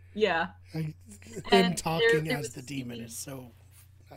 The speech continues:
Speaker 2: don't even know.
Speaker 1: Oh, yeah. There was a scene earlier where, um, Buffy was asking Giles if he wanted to be the one to blow up the library.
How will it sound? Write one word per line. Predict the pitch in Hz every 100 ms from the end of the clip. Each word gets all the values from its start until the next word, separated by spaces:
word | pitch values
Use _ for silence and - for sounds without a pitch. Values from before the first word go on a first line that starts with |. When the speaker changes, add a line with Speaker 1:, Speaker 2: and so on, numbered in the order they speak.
| -
Speaker 2:
don't | 131
even | 151 170
know. | 160 160 - 220
Speaker 1:
Oh, | 214
yeah. | 175 101 - - - - - - - - - -
There | 247 277
was | 269
a | 247
scene | 254 294 269 247
earlier | 208 214 208 180 170 170 185
where, | 190 175 -
um, | 170 165 151 156 - - - - - - - - - 190
Buffy | 202 196 208 185 180 170
was | 190 202
asking | 180 190 185 180
Giles | 160 170 160 180
if | 180
he | 196
wanted | 170 165
to | 160
be | 175
the | 147
one | 170 165 175
to | -
blow | 160 165 165
up | 170
the | 165
library. | 165 170 190 190 202 214